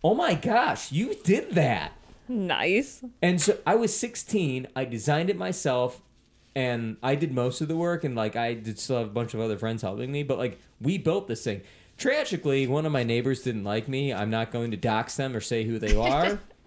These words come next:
Speaker 1: You know who you are.
Speaker 2: <laughs>
Speaker 1: But they call the city and they're like, "You can't have that." And, and we're like, "Why?" They're like, "Reasons."
Speaker 2: Reasons.
Speaker 1: And I'm like, "It's literally within our property line. But you can't." So, like, the city came out and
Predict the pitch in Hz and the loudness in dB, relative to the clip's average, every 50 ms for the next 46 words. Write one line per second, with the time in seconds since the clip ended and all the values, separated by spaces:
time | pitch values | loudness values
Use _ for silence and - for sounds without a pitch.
0 | - - - - 233 - - - - - _ _ - - - - - 110 117 160 | -18 -16 -14 -14 -14 -16 -16 -20 -20 -20 _ _ -20 -20 -18 -10 -4 0 0 2
1 | 208 208 160 117 110 107 104 110 107 104 104 104 101 98 95 95 95 101 110 123 | 2 2 2 2 2 2 0 0 0 0 0 0 0 0 0 0 0 0 0 0
2 | 135 147 156 151 - _ _ _ - - - 855 831 719 679 622 - - 523 - | 0 -2 -4 -8 -12 _ _ _ -2 -2 -2 -2 -4 -10 -14 -10 -6 -6 -6 -6
3 | - - - 339 - - 151 156 175 - - 196 185 185 175 156 - - 180 180 | -6 -10 -12 -2 0 2 2 2 2 0 2 2 2 2 2 2 2 2 2 2
4 | 180 180 175 175 175 - 202 - 285 254 262 208 - 226 202 196 190 190 196 226 | 2 2 4 4 4 2 2 2 0 -2 -2 0 0 2 2 2 2 2 2 2
5 | 233 233 247 247 220 196 190 156 135 120 113 - - 147 147 147 147 90 135 143 | 4 2 2 2 2 2 2 4 4 4 2 0 -2 -2 -2 -2 -2 0 0 0
6 | 139 143 147 147 147 147 139 135 127 147 170 175 160 160 156 147 139 123 - - | 2 2 2 2 2 2 0 0 2 2 4 4 4 4 4 4 2 -2 -6 -14
7 | - _ _ _ _ _ _ _ _ _ _ _ _ _ 190 202 262 262 233 233 | -20 _ _ _ _ _ _ _ _ _ _ _ _ _ -4 0 2 4 4 4
8 | 233 190 196 214 175 156 127 113 98 98 - - - - - - _ - - 160 | 4 4 4 4 4 4 2 0 -2 0 0 0 0 -2 -4 -10 _ -4 0 2
9 | 170 170 185 185 190 190 180 180 - - - 196 156 156 156 156 156 156 170 196 | 2 4 4 2 2 2 0 -2 0 0 0 2 2 2 0 2 2 2 4 4
10 | 226 254 247 277 269 247 247 247 240 214 226 208 202 202 214 208 208 202 190 190 | 4 4 4 4 2 2 2 2 2 4 4 4 6 6 6 6 6 4 2 0
11 | 190 - - 185 180 180 180 180 175 165 135 127 123 120 117 113 107 95 90 87 | 0 0 0 2 2 2 2 0 0 0 0 0 0 0 0 0 0 -2 -2 -4
12 | 90 90 - _ _ _ _ _ - 240 240 240 233 247 240 - 220 208 202 185 | -6 -10 -12 _ _ _ _ _ 0 2 2 2 0 0 0 2 2 2 2 0
13 | - - 143 - 185 180 170 160 147 - - 143 135 - - 165 151 139 120 - | 0 0 2 4 4 4 4 2 2 0 -2 -2 0 0 0 0 0 -2 -2 -2
14 | 143 123 120 120 113 98 104 107 98 - | -2 0 0 -2 -2 -4 -4 -6 -8 -10